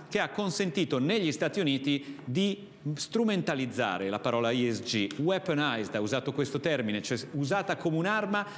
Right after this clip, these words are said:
contro di loro e contro di lui personalmente, attaccato da destra e da sinistra. A sinistra dicono: "Fai troppo poco", a destra dicono:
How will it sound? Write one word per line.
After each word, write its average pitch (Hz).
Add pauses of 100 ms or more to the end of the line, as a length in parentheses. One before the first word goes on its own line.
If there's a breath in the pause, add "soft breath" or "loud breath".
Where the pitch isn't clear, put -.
(100)
contro 214
di 143
loro 208
e -
contro 165
di 139
lui 233
personalmente, 135
attaccato 131
da 123
destra 160
e -
da 131
sinistra. 180
A 101
sinistra 135
dicono: 127
"Fai -
troppo 196
poco", 202
a 175
destra 175
dicono: 147